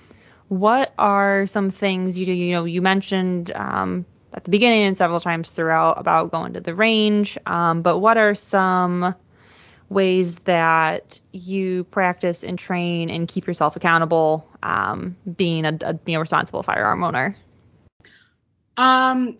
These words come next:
Speaker 2: I do dry fire at home. I try to keep up to date on, like, new guns that are out there to see, like, if I wanna upgrade something. Um,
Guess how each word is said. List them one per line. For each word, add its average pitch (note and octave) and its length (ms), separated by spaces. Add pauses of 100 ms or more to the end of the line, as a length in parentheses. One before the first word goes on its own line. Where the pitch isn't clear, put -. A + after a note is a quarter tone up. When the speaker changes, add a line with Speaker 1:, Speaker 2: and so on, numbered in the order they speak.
Speaker 2:
I A3 80
do A#3 140
dry G3 260
fire A3 520
at F#3+ 140
home. G3+ 640 (320)
I F3 160
try G3+ 320
to G#3 80
keep G3+ 400
up F#3+ 240
to G3+ 100
date F#3+ 460
on, E3+ 600 (880)
like, F#3 200
new F3 360
guns G3+ 440
that G3 140
are F#3+ 140
out F#3+ 280
there G3+ 380
to F#3 160
see, E3 240
like, D#3+ 160
if D#3+ 100
I E3+ 80
wanna E3 300
upgrade A#3 480
something. F#3+ 800 (520)
Um, D#3 880